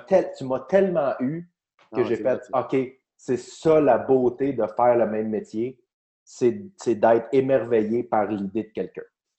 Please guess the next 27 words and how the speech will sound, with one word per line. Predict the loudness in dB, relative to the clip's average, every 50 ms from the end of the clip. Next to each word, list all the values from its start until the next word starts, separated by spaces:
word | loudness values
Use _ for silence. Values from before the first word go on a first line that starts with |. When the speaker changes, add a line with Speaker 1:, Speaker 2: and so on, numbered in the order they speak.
| _ _ -4
Speaker 2:
Mais | -2 -2 -2 -2
ça, | 0 2 4 6
c'est | 6 4
Speaker 1:
Autant | 4
Speaker 2:
cool. | 2 0 -2 -2 -6 -12 _ _ 2
Speaker 1:
quand | 4 4 4 4 2 -2 0
Chris | 0 0 2 2
D'Elia, | 2 2 2 2 2 2 2
il | 2 2
fait | 2 2 2
un | 2 2 2
move, | 2 2 2 2 2 0 -4 -8 -12 -16 _ _ _ _ _ _ _ _
puis | -20 -8 _
tout | -2 -2
le | 0
monde | 0 0 0 0 -2
rit, | -2 -2 -2 -2
puis | -2
moi, | -6 -8
je | -6 -6
suis | -8
comme, | -10 -8 -10
oh, | -14 -16 -20 -20 -20 _
come | -12 -8 -8 -8 -8 -8
on, | -8 -8 -8 -10 -12 -12
guys, | -12 -12 -10 -10 -10
Speaker 2:
Ouais. | -12 -14